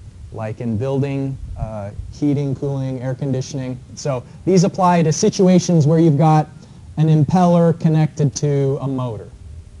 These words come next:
in other case, in other words. All right, so here is, uh, the situation. We have a pump that we already know the performance curve for.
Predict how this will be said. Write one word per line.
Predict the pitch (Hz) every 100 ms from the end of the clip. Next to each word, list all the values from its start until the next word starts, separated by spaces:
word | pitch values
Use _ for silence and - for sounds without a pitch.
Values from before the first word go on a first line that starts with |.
| - - - - -
in | 127
other | 113 104 98
case, | - 85 - 113 120
in | 143
other | 131 117
words. | 101 98 - - - - - - - - - - -
All | 139
right, | 120
so | - 143
here | 151 262 254
is, | 208 202 190 160
uh, | 170 165
the | 156
situation. | 190 - 160 143 - 120 - - - - -
We | 165 262
have | 208 196 190 190 170 - - - - - -
a |
pump | 156 - 202 185
that | 180 175
we | 185
already | 202 208 196
know | 185 170 175 175
the | 156
performance | - 160 170 165 147 -
curve | - 139 123
for. | - 104